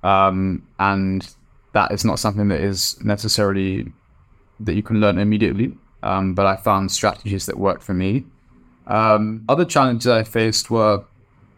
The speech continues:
before, in each thing I've done, uh, it's kind of quite difficult to overcome,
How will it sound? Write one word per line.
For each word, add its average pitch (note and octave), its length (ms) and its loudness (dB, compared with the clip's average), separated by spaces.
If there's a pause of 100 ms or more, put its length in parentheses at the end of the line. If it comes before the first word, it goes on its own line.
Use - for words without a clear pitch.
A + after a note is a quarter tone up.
(380)
before, C#3+ 320 2
in A#2+ 80 2
each D#3 200 0
thing C3+ 240 0
I've A2 160 -2
done, G#2 420 2
uh, G2 460 -2 (240)
it's A#2 180 -4
kind B2+ 240 2
of A2 180 -2
quite A2 220 0
difficult A#2 400 -2
to - 100 -6
overcome, G#2 760 0